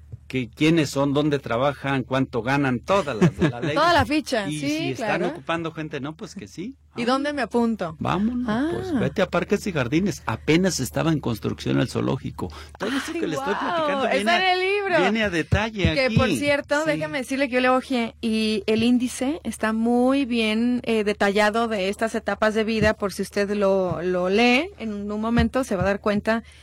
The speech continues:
Speaker 2: de lo que estamos hablando aquí. Y entonces, en ese momento
Speaker 1: Nos vamos a hacer los trámites
Speaker 2: Ujú.
Speaker 1: junto con otros compañeros porque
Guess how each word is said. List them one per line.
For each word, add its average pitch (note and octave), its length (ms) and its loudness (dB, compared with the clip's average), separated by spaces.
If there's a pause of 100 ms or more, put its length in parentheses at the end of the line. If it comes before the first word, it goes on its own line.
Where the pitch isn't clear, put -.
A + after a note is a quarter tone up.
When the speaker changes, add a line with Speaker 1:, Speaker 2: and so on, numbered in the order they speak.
(120)
Speaker 2:
de A#3 100 2
lo A3+ 100 4
que - 60 -16
estamos G3+ 360 0
hablando G3+ 320 0
aquí. D4+ 280 -2 (520)
Y C4+ 180 6
entonces, F4+ 760 4 (160)
en C4+ 160 2
ese D4 180 2
momento D4+ 540 0 (640)
Speaker 1:
Nos A#2 200 -2
vamos F#3 360 2
a C#3+ 40 -8
hacer F3 180 -4
los F3+ 100 -4
trámites A3 840 2
Speaker 2:
Ujú. C#4 200 -2
Speaker 1:
junto E3 280 0
con D#3 160 2
otros E3 300 -2
compañeros E3+ 880 0
porque B2+ 400 -4